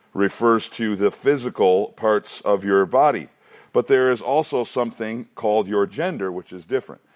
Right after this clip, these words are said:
Sounds to me like they're just making up terms at the point, at this point. But, uh, your gender, which is how you feel on the inside. You may look like a boy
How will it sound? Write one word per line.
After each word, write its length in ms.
Sounds 260
to 60
me 100
like 120
they're 100
just 180
making 300
up 160
terms 480
at 100
the 60
point, 260
at 100
this 120
point. 280
But, 260
uh, 180
your 220
gender, 680
which 220
is 120
how 160
you 260
feel 340
on 220
the 100
inside. 460
You 100
may 220
look 340
like 160
a 60
boy 400